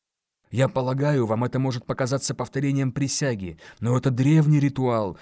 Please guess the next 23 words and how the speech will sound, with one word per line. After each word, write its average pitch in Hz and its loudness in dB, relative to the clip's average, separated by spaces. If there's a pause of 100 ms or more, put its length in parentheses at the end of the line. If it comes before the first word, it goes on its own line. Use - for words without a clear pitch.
(120)
и 123 -2
космодесантники 131 -2
не 127 2
собираются 123 -2
от 110 -8
него 110 -4
отказываться». 104 -8 (560)
«Я 107 -2
не 107 0
понимаю», — 107 -4 (140)
сказал 110 0
Ван 104 0
Крастен. 92 -2 (240)
«Они 117 0
уже 123 -2
присягнули, 127 0
но...» 95 -4 (540)
«Утверждать 123 0
истины 131 2
Империума 127 0
и 135 4
защищать 127 0
Императора», — 131 -2